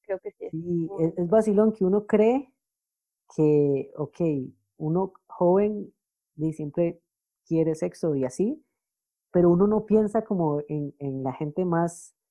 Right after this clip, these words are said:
Speaker 2: más adulta, digamos, papás de nosotros y varas así, y yo digo que, y ellos son en realidad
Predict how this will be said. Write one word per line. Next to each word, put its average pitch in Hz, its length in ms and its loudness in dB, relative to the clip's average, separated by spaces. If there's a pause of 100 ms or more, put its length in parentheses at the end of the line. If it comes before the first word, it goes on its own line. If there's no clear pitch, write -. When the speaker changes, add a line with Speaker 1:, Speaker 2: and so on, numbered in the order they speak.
(340)
Speaker 2:
más 156 220 0
adulta, 170 600 2 (220)
digamos, 147 520 -8 (920)
papás 143 560 -2
de 151 100 -4
nosotros 156 520 -4
y 127 40 -4
varas 147 220 -4
así, 165 360 -4 (320)
y 147 140 0
yo 143 120 4
digo 139 260 4
que, 135 100 -4
y 160 220 4
ellos 127 240 -2
son 175 220 0
en 175 60 0
realidad 131 440 2